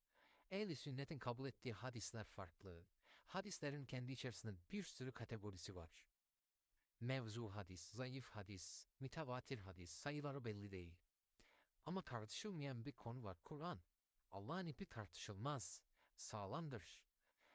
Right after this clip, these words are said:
O yüzden bizim Allah'ın ipine sımsıkı sarılmamız lazım.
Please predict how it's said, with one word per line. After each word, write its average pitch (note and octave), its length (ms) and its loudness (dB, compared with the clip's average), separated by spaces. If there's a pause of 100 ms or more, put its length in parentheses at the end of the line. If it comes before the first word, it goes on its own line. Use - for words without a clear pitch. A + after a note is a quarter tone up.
(260)
O B2+ 120 2
yüzden C#3+ 300 2
bizim A2 240 0
Allah'ın G2+ 300 0
ipine A2 280 -2
sımsıkı - 500 -4
sarılmamız G2+ 600 -2
lazım. F2+ 260 -4